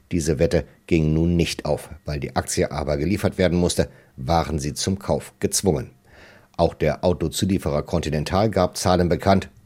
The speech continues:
Operativer Verlust im Kerngeschäft Autozulieferung. Dafür läuft es bei den Reifen besser.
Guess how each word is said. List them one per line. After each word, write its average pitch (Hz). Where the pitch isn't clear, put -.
Operativer 85
Verlust 78
im 76
Kerngeschäft -
Autozulieferung. 90
Dafür 82
läuft 80
es -
bei 76
den 80
Reifen 78
besser. 80